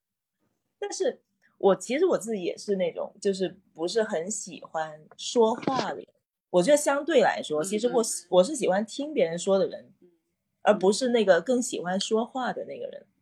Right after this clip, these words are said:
Speaker 2: 嗯，嗯，
Speaker 1: 嗯。
Speaker 2: 其实，其实，其实说对于了解你朋友来讲的话，其实你这样讲的话，我觉得这才是最真实的你。然后原本你也是这样子一个人，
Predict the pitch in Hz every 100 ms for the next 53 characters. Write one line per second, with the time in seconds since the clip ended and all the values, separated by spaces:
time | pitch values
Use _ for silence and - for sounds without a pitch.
0 | _ 180 151 _ 175 160 _ _ 214 247
1 | 269 285 - _ - 277 285 262 254 269
2 | 262 302 240 202 190 202 185 196 233 185
3 | 165 185 180 170 170 156 175 156 196 214
4 | 214 175 - 240 220 180 147 170 165 151
5 | 165 180 247 - - - 196 170 _ 302
6 | 220 156 - _ _ 269 247 254 262 -
7 | 160 160 160 - - _ _ _ _ 185
8 | 214 226 180 214 196 165 - 202 196 185
9 | 175 151 160 165 147 151